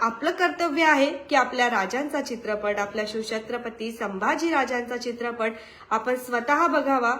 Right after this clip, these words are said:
आणि त्याला भरपूर जास्त त्यांचा इतिहास संपूर्ण जनतेपर्यंत पोहोचवणं हे आपलं सुद्धा एक आद्य कर्तव्य आहे. यामध्ये काही रिव्ह्यू सुद्धा येत आहे,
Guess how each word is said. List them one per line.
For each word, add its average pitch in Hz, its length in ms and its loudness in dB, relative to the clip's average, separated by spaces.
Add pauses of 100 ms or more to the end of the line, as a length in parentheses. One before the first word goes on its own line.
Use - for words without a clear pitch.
(120)
आणि 220 220 -2
त्याला 226 240 0
भरपूर 220 440 -6
जास्त 269 320 0
त्यांचा 233 400 -2
इतिहास 226 560 -2 (440)
संपूर्ण 381 440 2
जनतेपर्यंत 269 680 0
पोहोचवणं 233 640 0
हे 233 140 -2
आपलं 233 320 0
सुद्धा 220 300 -2
एक 220 180 -2
आद्य 196 300 -2
कर्तव्य 180 460 -8
आहे. 156 240 -10 (880)
यामध्ये 226 400 2
काही 233 220 2
रिव्ह्यू 233 320 2
सुद्धा 302 320 2
येत 262 140 2
आहे, 247 200 0